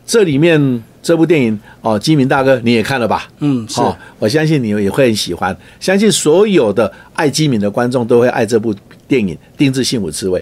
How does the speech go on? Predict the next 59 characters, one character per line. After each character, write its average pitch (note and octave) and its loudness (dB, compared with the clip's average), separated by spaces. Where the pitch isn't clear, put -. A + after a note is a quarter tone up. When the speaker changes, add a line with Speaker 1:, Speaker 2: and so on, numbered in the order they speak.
Speaker 1:
这 B3 0
部 A#3+ 2
电 A#3+ 4
影 E3 0
里 B2+ 0
面 D#3+ 2
主 A#2+ -4
要 C#3 2
的 A2 -4
主 G2+ 0
人 G#2 2
翁 C3+ -2
很 A2+ -2
简 F#2+ -2
单， A2+ -4
就 F#3 0
只 C3+ -4
有 C3 0
五 - -10
个。 - -8
Speaker 2:
嗯。 D#3 -4
Speaker 1:
哦， B2+ -4
一 G3+ 2
个 F3 4
是 C#3+ 2
小 C3 -2
女 B2 0
生， B2+ -2
那 A#3+ 2
小 G3+ 2
女 F3 4
生 C#3+ 0
是 D3+ -2
一 G3 2
心 F3 0
她 E3 -2
最 D#3+ 2
爱 G3 0
的， G2+ -6
她 C#3+ -2
梦 E3 2
想 D#2+ -4
的 F2 -8
工 A2 0
作 A#2+ 0
就 D#3 0
是 C#3+ 0
当 B2 -4
一 A#2+ -6
个 A#2+ -4
舞 G2 -6
蹈 A2+ -2
家， A2+ -2
Speaker 2:
对。 D3+ -2
Speaker 1:
当 C3 0
一 - -2
个 A#2+ 0
舞 G2 -6
者。 G2+ -4